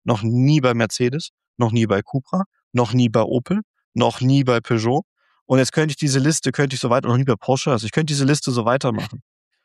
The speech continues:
Speaker 1: Es gibt also Hersteller, die die Entscheidung treffen, „Ich lade lieber jemanden ein,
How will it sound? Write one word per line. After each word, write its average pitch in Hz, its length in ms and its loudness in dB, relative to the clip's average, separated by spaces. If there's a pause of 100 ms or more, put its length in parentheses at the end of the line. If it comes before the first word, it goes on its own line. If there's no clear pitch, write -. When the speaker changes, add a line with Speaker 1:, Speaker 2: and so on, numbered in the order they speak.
(180)
Speaker 1:
Es 139 120 -8
gibt 190 160 0
also 160 180 2
Hersteller, 175 380 2
die 147 120 -2
die 147 120 -2
Entscheidung 175 400 -2
treffen, 156 340 -4
„Ich - 180 -10
lade 175 240 -2
lieber 247 300 0
jemanden 127 500 -2
ein, 123 260 0